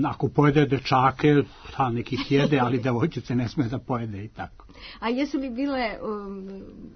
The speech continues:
Speaker 2: nežne prema vama? Evo, Antonije, um, misli da bi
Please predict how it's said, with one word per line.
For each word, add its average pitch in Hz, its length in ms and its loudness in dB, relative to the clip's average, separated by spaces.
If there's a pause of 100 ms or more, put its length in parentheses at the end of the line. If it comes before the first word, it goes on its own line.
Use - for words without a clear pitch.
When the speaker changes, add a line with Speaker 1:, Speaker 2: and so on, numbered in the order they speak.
(680)
Speaker 2:
nežne 220 640 0
prema 196 320 -8
vama? 202 460 -4 (220)
Evo, 196 200 -6
Antonije, 196 720 -4
um, 190 420 -12
misli 202 560 -10
da 185 180 -10
bi 185 260 -8